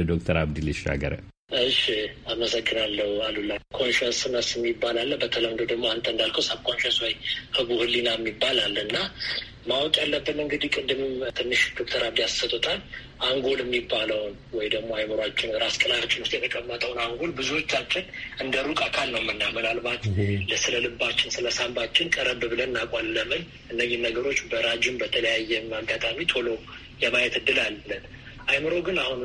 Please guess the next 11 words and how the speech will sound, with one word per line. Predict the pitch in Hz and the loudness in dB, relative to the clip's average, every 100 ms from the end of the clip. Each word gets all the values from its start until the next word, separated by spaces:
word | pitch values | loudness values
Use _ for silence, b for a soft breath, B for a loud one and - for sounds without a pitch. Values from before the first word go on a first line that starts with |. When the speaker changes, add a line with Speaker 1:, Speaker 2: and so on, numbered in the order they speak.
| 139 | -4
Speaker 2:
የቴክኖሎጂ | 127 117 110 113 - - 135 131 127 | -2 0 -2 -4 -2 0 0 0 2
እድገት | 127 123 123 | 2 2 0
በመምጣቱ | 123 123 127 120 113 117 | 0 -2 -2 -2 0 -2
ነው | 107 | -4
እንግዲህ | 104 - 104 - - 120 | 2 4 2 -4 -10 -2
ኤም | 113 117 113 | 2 2 2
አር | 113 117 | 0 2
አይ፣ | 117 113 | 2 2
ሲቲ | - - | 2 2
ስካን | - 120 | 2 2
እየተባለ | 117 - - 113 - | 2 0 0 0 2